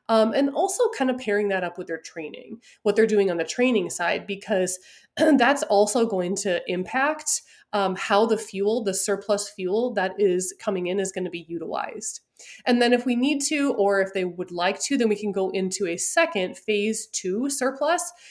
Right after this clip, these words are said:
for, say, ten to sixteen weeks, or, you know, whatever is going to work for the client as far as how they're feeling and kind of what their goals are.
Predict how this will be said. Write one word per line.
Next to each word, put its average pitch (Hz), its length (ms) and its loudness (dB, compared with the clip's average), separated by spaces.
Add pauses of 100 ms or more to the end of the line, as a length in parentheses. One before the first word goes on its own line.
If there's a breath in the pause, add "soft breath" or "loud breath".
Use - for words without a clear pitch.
(100)
for, 262 120 2
say, 233 240 2
ten 202 220 0
to 185 80 -2
sixteen 180 460 -8
weeks, 226 360 -4
or, 180 360 0 (200 loud breath)
you 208 60 0
know, 170 100 0
whatever 170 400 -2
is 175 460 -6
going 170 380 -4
to 165 260 -2
work 165 220 -10
for 170 80 -10
the 165 80 -12
client 160 400 -4
as 170 100 -8
far - 140 -8
as 175 80 -8
how 170 160 -6
they're 165 140 -6
feeling 262 500 0
and 185 140 -4
kind 175 140 -4
of 165 60 -4
what 170 120 -4
their 160 120 -8
goals 151 420 -8
are. - 380 -10